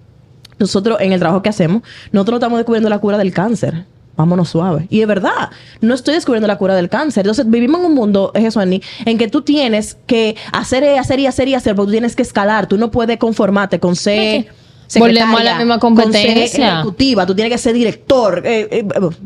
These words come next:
Speaker 1: y vuelvo y repito, yo lo dije en otro podcast, no me acuerdo en cuál. Pero yo dije, "Pero ¿qué tal si yo no quiero ser directora?
Speaker 2: Cada
Speaker 1: ¿Qué
Speaker 2: quien tiene su
Speaker 1: pasa?".
Speaker 2: diferente función.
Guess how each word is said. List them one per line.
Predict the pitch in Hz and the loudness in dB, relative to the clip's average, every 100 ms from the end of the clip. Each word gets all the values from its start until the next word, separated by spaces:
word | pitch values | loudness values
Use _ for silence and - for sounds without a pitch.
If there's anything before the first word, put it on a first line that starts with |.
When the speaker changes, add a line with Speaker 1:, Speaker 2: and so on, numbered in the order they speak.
| - | -4
Speaker 1:
y | 214 | 0
vuelvo | 190 247 | 2 2
y | |
repito, | 262 208 202 | 0 0 0
yo | |
lo | 190 | 0
dije | 254 | 2
en | 254 | 2
otro | 214 214 | 0 0
podcast, | 180 - 156 175 | -2 -2 -2 0
no | |
me | 175 | 0
acuerdo | 196 180 | 2 0
en | 175 | 0
cuál. | 160 151 - - - | -2 -4 -10 -12 -2
Pero | 220 | 0
yo | 233 | 2
dije, | 240 240 | 2 0
"Pero | 208 208 202 | 0 -2 -2
¿qué | 214 | -2
tal | 240 | -2
si | 233 247 | 0 0
yo | 233 | 0
no | 233 | 0
quiero | 233 226 | -2 -2
ser | 202 220 | 0 -2
directora? | 208 220 196 - 240 254 202 151 - - - - _ - - | 0 0 -2 -4 -2 0 0 0 -4 -8 -14 -20 _ -20 0
Speaker 2:
Cada | 240 277 | 2 4
Speaker 1:
¿Qué | 277 | 2
Speaker 2:
quien | 302 | 2
tiene | 285 262 240 | 2 2 2
su | 247 | 2
Speaker 1:
pasa?". | |
Speaker 2:
diferente | 165 151 160 208 | 2 2 0 2
función. | 214 185 196 208 | 0 0 -2 -4